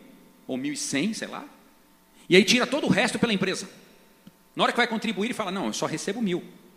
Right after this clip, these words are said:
Na hora de declarar, "Eu só recebo mil." Mas ele tira lá dez, quinze, vinte mil da sua empresa. Ei, acorda, isso tá errado. Você tá roubando da sua própria empresa. Você tá extraindo, subtraindo da sua própria empresa e da sua própria vida.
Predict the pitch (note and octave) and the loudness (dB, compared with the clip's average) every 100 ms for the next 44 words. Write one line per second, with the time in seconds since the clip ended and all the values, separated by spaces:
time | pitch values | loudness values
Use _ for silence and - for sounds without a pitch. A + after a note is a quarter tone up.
0 | - _ - F3 F#3 G3 F#3 D3+ G#3 - | -20 _ -2 -2 -2 -4 -4 -2 -2 -2
1 | G3 F#3 A3+ A#3+ F#3+ - - D#3+ G#3 - | -2 -2 -2 0 0 -2 -4 -4 -2 0
2 | A3+ D3 C#3+ C3+ D#3 A2 - - F#3 F3 | 0 2 0 2 0 0 -4 0 2 2
3 | G#2 G2+ G3 A#3+ F#3+ A#3+ G3+ - F3+ F#3 | 0 -2 -2 0 0 0 -2 -4 -4 -4
4 | G3+ - - - - _ _ _ _ _ | -4 -8 -18 -20 -20 _ _ _ _ _
5 | _ _ _ _ _ - A3 F#3+ C#3 G3+ | _ _ _ _ _ 0 0 0 2 2
6 | A3 F#3+ D#3 G3+ F#3+ D3 G3+ F#3 - - | 4 2 -2 -2 0 2 0 -2 -10 -16
7 | - - G3 G#3+ F#3 G#3+ F#3+ A3 A3 A3 | -20 -8 -2 0 2 4 4 4 2 0
8 | G#3 G#3+ G#3+ F#3+ G#3 D#3+ - - - - | 2 2 2 2 2 0 -6 -16 -20 -20
9 | - - _ _ - G#3 A3 G3+ - A#3 | -20 -20 _ _ -2 0 2 2 4 4
10 | A3 G3 - - G3+ A3+ B3 A#3 A#3+ B3+ | 6 4 4 4 4 2 4 6 8 6
11 | A3 G#3+ G#3+ F#3+ G3 F3+ D3 G3+ E3+ E3+ | 6 4 4 4 2 0 0 0 0 -4
12 | E3+ D#3+ D#3 C#3 C3+ | -2 -2 -2 -4 -6